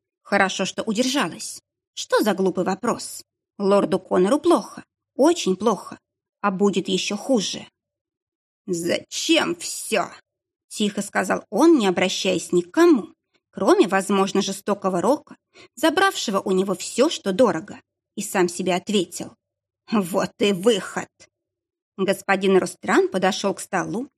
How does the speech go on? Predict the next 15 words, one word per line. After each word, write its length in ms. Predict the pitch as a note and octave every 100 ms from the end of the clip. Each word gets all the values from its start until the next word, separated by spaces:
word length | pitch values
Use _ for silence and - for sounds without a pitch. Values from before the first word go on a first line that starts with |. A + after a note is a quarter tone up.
| - - -
и 100 | D4+
принялся 480 | F#4 F4+ C4 - F#3+
разбирать 460 | F#3 F#3+ F#3 F3+
бумаги, 560 | B3+ D4+ A3 D#3 - - _ _ -
то 100 | G3+
ли 120 | G3
забыв 440 | G3 F3+ G#3+ G4+
про 120 | - F3+
Вертрану, 540 | G#3+ - G#3 D#3+ F3+ _ _ _ -
то 100 | G3+
ли 100 | G3+
ожидая, 600 | G#3 F#3+ F3 F#3 C#4 F4+
когда 380 | A3+ F#3 F3
она 180 | E3 D#3+
уйдет. 420 | E3+ G3+ G#3+ -